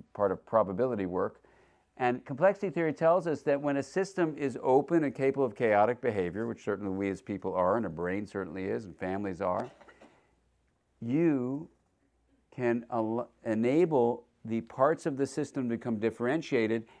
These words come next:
and then when they become linked, you get the most flexible and adaptive, energized flow of that system. And I literally fell off my chair. It was about three or four in the morning, and I gave out a holler that I was worried I was raising, gonna wake up my kids.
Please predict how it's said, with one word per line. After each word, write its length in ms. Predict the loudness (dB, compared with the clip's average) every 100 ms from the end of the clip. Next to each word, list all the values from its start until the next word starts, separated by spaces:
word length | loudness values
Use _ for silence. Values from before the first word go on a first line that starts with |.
| _
and 200 | -2 0
then 160 | 0 0
when 120 | 4
they 120 | 4
become 520 | 4 0 0 2 4
linked, 500 | 4 4 2 -2 -20 _ _ _ -8
you 140 | -4
get 240 | 2 2 2
the 60 |
most 300 | -2 -2 -4 -16 _
flexible 580 | -2 -2 -6 -6 -4
and 100 | -4
adaptive, 720 | -6 -2 -2 -2 -6 -10 -10 -10 -18 _ -10
energized 840 | -6 -6 -4 -4 -4 -6 -12 _ _
flow 340 | -6 -4 -4 -6
of 120 | -8
that 220 | -12 -12
system. 420 | _ -20 _ -20 _ _ _ _ _ _ _ -6
And 80 | -2
I 100 | 0
literally 600 | 0 -2 0 -2 -2 -4
fell 280 | -2 2 2
off 200 | 0 -4
my 120 | -8
chair. 300 | -6 -4 -4
It 40 |
was 80 | -4
about 220 | -4 -6 _ _ _ _ _
three 200 | -6 -4
or 80 | -4
four 240 | -4 0 0
in 60 |
the 60 | 0
morning, 420 | 0 0 -2 -6 _ _ _
and 80 | -4
I 60 | 0
gave 260 | 2 4
out 120 | 4 4
a 60 |
holler 520 | 2 8 8 8 4 0
that 140 | 2
I 100 | 0
was 240 | 0 -2
worried 280 | -2 0 0
I 40 | 0
was 120 | 0
raising, 300 | -2 -2 -4
gonna 200 | -4 -2
wake 220 | -2 0
up 80 | -2
my 140 | -2
kids. 340 | -4 -4 -4